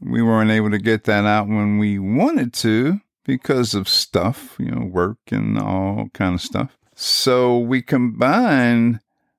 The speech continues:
that particular file with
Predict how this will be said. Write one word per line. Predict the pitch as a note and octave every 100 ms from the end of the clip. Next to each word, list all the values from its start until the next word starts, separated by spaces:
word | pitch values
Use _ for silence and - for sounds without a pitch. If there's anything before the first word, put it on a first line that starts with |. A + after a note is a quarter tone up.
| _
that | - A2 A#2 A#2+ E3+ -
particular | A#2 A2 B2+ A2+ - A2 G2 F#2+ F#2 -
file | - - G#2+ G#2 G#2 G2+ G2 -
with | A2 G#2 G#2+ G#2 G2+ -